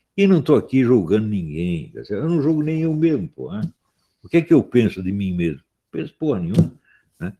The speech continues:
Eu vou aprovar a minha obra inteira. Como é que eu posso? Eu não lembro tudo que eu escrevi,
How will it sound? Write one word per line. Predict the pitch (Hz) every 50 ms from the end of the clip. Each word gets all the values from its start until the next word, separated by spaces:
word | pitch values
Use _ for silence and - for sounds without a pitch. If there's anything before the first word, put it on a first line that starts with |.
| _ _ _ _ _
Eu | - 101 90
vou | 101 104 101 - - _ _ _ _ _
aprovar | - 110 113 - 135 123 87 67 82 98 92 82
a | 82
minha | 85 87 82 90
obra | 92 90 76 78 73
inteira. | 67 - 101 85 -
Como | 117 - 208 202 202
é |
que | 175 190
eu | 170
posso? | - - 104 90 - - 101
Eu | 101 147
não | 151 160 156 151
lembro | 143 147 170 156 139 110
tudo | - - 120 107
que | - 123
eu |
escrevi, | 120 - - 147 135 127 156 165 123 - - _